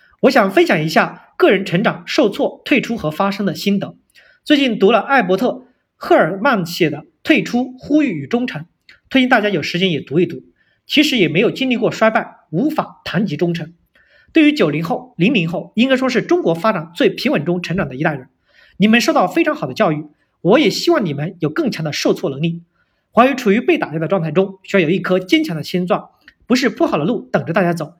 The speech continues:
要大家一起去创造未来。面对未来，这本书上也说了有两种选择：用脚投票退出，用手投票，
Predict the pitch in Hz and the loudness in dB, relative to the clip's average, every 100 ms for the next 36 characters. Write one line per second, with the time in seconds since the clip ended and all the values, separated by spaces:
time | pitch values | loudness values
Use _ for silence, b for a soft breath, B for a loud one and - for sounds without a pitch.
0 | _ 170 196 185 294 - 156 - 202 165 | _ 0 0 2 0 -2 -6 -6 -4 -2
1 | 160 160 127 _ _ _ _ _ - 302 | 2 0 0 _ _ _ _ _ 0 2
2 | 294 262 247 160 160 _ - 202 165 285 | 2 2 2 0 -6 _ 0 0 0 -2
3 | 277 - - 160 - 220 165 151 151 220 | -2 -4 -4 -6 -2 0 0 0 -2 -2
4 | 190 160 131 131 - _ _ _ - 320 | -2 -4 -12 -16 -20 _ _ _ 0 0
5 | 214 160 170 - 165 226 - - - 190 | 0 -4 -6 -4 0 0 -2 -8 -2 -2
6 | 233 - _ _ _ _ - 359 208 151 | -2 -8 _ _ _ _ 0 2 2 -2
7 | 151 143 135 - - | -2 0 0 -2 -20